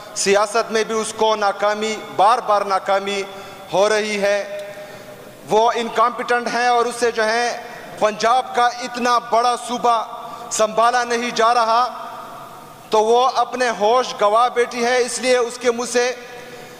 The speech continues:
गलत अल्फाज निकल रहे हैं। स्पीकर साहब, इमरान खान हमारा लीडर, हमारा कायद, इस मुल्क का साबका वज़ीर आज़म, करोड़ों पाकिस्तानियों की दिल की धड़कन,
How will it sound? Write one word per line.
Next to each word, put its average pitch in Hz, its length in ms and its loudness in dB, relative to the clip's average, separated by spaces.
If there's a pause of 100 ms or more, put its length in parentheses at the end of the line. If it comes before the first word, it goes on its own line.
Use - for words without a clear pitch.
(240)
गलत 262 360 2
अल्फाज 214 440 0
निकल 170 200 -2
रहे 147 140 2
हैं। - 1400 -12
स्पीकर 262 400 0
साहब, 226 260 2 (880)
इमरान 240 360 2
खान 269 380 0 (1200)
हमारा 233 340 2
लीडर, 262 320 0
हमारा 247 360 2
कायद, 262 300 2 (1300)
इस 226 220 0
मुल्क 269 260 0
का 269 580 0
साबका 262 480 2
वज़ीर 240 320 0
आज़म, 254 360 2 (1900)
करोड़ों 262 420 4
पाकिस्तानियों 262 760 0
की 254 180 -6
दिल 254 220 0
की 254 160 -4
धड़कन, 247 500 0